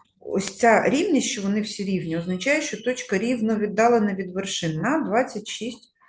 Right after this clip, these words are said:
сантиметрів. Тепер треба сказати, що в нас проведено перпендикуляр до площини. І треба знайти цей перпендикуляр, знайти М О.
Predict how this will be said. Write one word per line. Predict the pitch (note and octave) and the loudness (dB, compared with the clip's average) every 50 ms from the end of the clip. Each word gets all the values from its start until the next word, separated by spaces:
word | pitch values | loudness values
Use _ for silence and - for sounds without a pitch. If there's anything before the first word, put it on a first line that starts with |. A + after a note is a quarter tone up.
| _ _ _ _ _ _ _ _ | _ _ _ _ _ _ _ _
сантиметрів. | - - - G3 G3+ - G3 F3+ D#3+ C#3+ - - - - - - - | -10 -6 -4 -4 -4 -2 -2 0 0 0 -2 -4 -8 -16 -16 -12 -10
Тепер | F3+ - C#4+ F4+ F4+ - | -4 0 0 0 0 2
треба | - B3+ C#4 C4 B3 B3+ | 2 2 4 4 2 0
сказати, | B3+ - - A3 G3+ G3 F3 F3+ - | 0 0 -2 -2 0 0 0 0 0
що | D3+ - - F3+ | -4 -6 -4 -4
в | |
нас | F#3 F#3 F3 F3+ | -4 -2 -4 -4
проведено | - - G3+ G3+ G#3 G#3+ G#3 E3+ E3+ D#3 D#3 D3 | -6 -6 -4 -2 0 0 0 0 0 0 0 0
перпендикуляр | C#3+ D3 G#3 G#3 G#3 - - G#3+ G3+ F#3+ F#3 G#3 G#3 - - F#3+ E3 E3 D3 C#3 C#3 - D#3+ | -2 -2 -6 -6 -6 -4 -2 -2 0 0 0 -2 -2 -2 -2 -2 0 0 0 -2 -2 -4 -6
до | E3 E3+ E3+ | -8 -8 -6
площини. | - G3+ G#3 - - - - - A3+ A#3 B3+ C#4 D#4 - - _ _ _ _ _ _ _ _ _ _ _ _ _ - - - - - _ _ _ _ _ _ _ _ _ _ _ _ _ _ _ _ | -6 -8 -8 -8 -8 -10 -8 -6 -4 -4 -4 -4 -6 -8 -12 _ _ _ _ _ _ _ _ _ _ _ _ _ -20 -18 -18 -18 -20 _ _ _ _ _ _ _ _ _ _ _ _ _ _ _ _
І | - | -8
треба | F#3+ - - F3+ F3+ G3 G#3 C4 C#4 | -6 -2 0 2 2 2 2 2 2
знайти | C#4 C4 G#3 F#3 E3+ D#3 D3+ - - - G#3 A#3+ C#4+ E4+ F4+ | 2 2 2 2 2 0 -2 -4 -6 -6 -6 -4 -4 -6 -6
цей | - - - F#3+ A#3+ | -6 -6 -6 -6 -6
перпендикуляр, | A#3 - B3+ B3+ - - A3+ A3+ A3+ A3+ - - G#3 F#3 D#3 C3+ B2 - - - | -6 -6 -8 -8 -6 -4 -4 -4 -4 -6 -8 -8 -6 -4 -4 -4 -4 -6 -10 -12
знайти | - - - E3+ D#3+ D3+ C#3+ C#3+ C#3 - - A3+ C#4+ F#4 - - | -10 -6 -4 -2 0 0 -2 -2 -6 -10 -10 -8 -8 -8 -8 -8
М | G#3 A3+ G#3 | -8 -8 -8
О. | E3 D#3+ | -8 -10